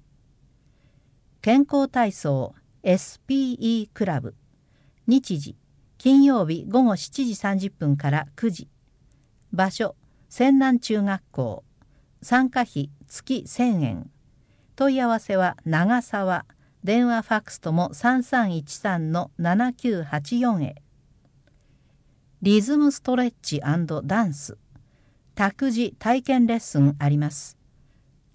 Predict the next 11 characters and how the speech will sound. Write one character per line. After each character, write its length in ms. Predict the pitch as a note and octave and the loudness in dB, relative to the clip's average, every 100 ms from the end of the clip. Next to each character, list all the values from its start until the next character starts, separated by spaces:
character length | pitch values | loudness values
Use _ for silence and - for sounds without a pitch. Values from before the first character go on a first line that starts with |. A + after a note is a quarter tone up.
| _ A3+ | _ 0
日 320 | C4+ - C#3+ | 0 0 -8
時、 180 | C#3+ - _ _ _ - | -8 -16 _ _ _ -4
月 340 | F#3 G#3+ - | -2 -2 0
曜 200 | D4 C4 | 0 2
日 120 | F3+ D3 | 2 2
の 160 | C#3+ | 2
午 140 | C#3+ C#3+ | 2 0
前 220 | G3 F#3 | 0 -2
中。 420 | - - D3+ C#3 _ _ _ _ _ - | -6 -10 -8 -10 _ _ _ _ _ -4
場 180 | F#3 F#3+ | -2 0
所、 280 | - G#3 | -2 -4